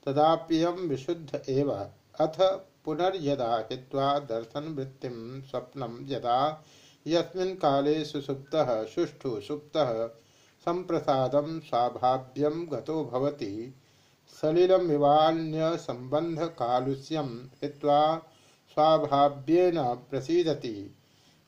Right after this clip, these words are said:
कदा सुसुप्तो भवति यदा यस्मिन् काले न कस्यचन न किंचनेत्यर्थः वेद विजानाति कस्यचन वा शब्दादेः संबंधी वस्त्वन्तरं किंचन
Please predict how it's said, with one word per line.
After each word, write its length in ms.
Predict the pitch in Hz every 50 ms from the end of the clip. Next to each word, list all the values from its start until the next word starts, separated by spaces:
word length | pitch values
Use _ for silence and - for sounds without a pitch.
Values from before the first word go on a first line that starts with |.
| -
कदा 380 | 147 143 147 160 175 185 190 185
सुसुप्तो 640 | 185 185 175 151 170 160 147 - - 170 170 170 156
भवति 580 | 139 131 127 127 120 - 123 110 101 98 98 113
यदा 340 | 131 131 151 151 160 170
यस्मिन् 540 | 175 165 160 151 143 147 - 170 170 170 170
काले 500 | 160 - 131 131 131 127 135 127 123 123
न 300 | 117 117 135 160 175 180 175 170
कस्यचन 480 | 151 151 - 151 139 - 143 135 113 104
न 420 | 104 110 131 143 156 160 160 156 160 - _ _ _ _ _ _ _ _ _ _ -
किंचनेत्यर्थः 1300 | 175 170 170 165 - 175 160 156 160 165 165 160 - - 143 127 120 120 - 156 151 135 110 101 95 92
वेद 420 | 90 107 131 147 156 165 165 175
विजानाति 1120 | 185 185 190 185 165 151 135 156 151 156 147 139 135 127 123 117 - - 113 104 98 98 - 139
कस्यचन 580 | 135 131 - 170 160 151 170 160 143 120 113
वा 340 | 120 131 139 135 117 107 104
शब्दादेः 1120 | - - - 131 - - - 131 127 131 139 139 151 170 175 175 151 127 120 117 107 104
संबंधी 840 | 104 - 135 143 143 143 147 156 165 165 151 135 117 107 110 113 - _ _ _ _ _ _ _ _ _ _ _ - 117
वस्त्वन्तरं 1080 | 123 139 165 170 165 - - 175 175 170 180 170 - 165 147 156 156 156 156 147 123
किंचन 760 | - - - 143 143 147 147 143 165 160 156 143 117 107 95